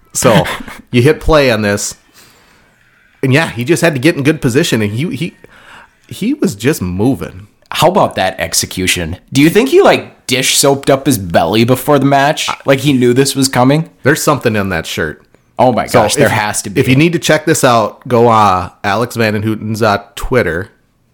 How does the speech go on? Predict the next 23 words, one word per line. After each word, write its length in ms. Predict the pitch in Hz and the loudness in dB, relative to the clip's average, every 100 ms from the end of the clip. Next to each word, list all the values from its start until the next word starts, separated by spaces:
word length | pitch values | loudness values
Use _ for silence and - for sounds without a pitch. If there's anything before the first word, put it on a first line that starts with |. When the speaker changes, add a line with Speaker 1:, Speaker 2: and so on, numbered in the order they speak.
| - | -8
Speaker 1:
I 60 | 117 | -4
don't 260 | 107 92 | -4 -4
know. 60 | - | -10
I 60 | - | -8
think 160 | 131 | -4
that's 160 | 113 - | -4 -4
the 60 | 92 | -8
only 100 | 87 | -6
spot 280 | 87 80 | -4 -4
we 60 | 82 | -6
can 120 | 85 | -14
find 200 | 82 82 | -10 -8
it, 60 | 82 | -6
right? 160 | 90 | -2
Speaker 2:
We 220 | 127 135 196 | 2 4 4
retweeted 720 | 202 143 - - 104 107 110 | 4 4 2 0 2 2 4
it 280 | 127 127 - - | 2 2 -4 -6
as 220 | 104 98 | -2 0
well, 500 | 92 95 101 120 - | 0 2 2 -2 -4
and 200 | 95 104 | -2 0
then 80 | 104 | 0
I 80 | 95 | 0
think 260 | 101 104 | -2 -2